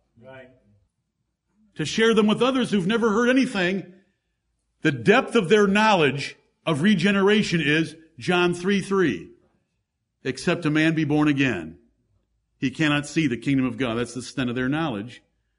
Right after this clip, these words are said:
Speaker 2: They don't know any more about being born again. They don't know what it means. They don't know if the verse is a statement, a condition. They just abuse it. And we get to share.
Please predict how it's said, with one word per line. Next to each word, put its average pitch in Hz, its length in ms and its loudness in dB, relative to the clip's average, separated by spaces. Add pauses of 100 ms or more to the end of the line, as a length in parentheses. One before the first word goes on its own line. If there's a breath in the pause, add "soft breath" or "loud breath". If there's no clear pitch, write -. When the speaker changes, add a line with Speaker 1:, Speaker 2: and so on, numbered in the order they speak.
Speaker 2:
They 147 80 -4
don't 143 100 -2
know 139 120 -2
any 151 100 0
more 156 220 0
about 123 240 -2
being 131 220 2
born 131 180 2
again. 113 440 -4 (1900)
They 127 80 -4
don't 123 120 -2
know 127 100 -2
what 123 180 -2
it 113 60 -2
means. 143 580 -2 (360)
They 127 100 -4
don't 127 180 0
know 131 160 0
if 123 80 -6
the 123 100 -4
verse 131 260 0
is 110 100 -8
a 104 60 -8
statement, 156 540 -4
a - 40 -6
condition. 139 600 -4
They 131 120 -2
just 131 200 -6
abuse 117 400 -6
it. 85 200 -16 (680)
And 117 120 -6
we 143 120 2
get 139 160 -4
to 131 60 -6
share. 135 580 -2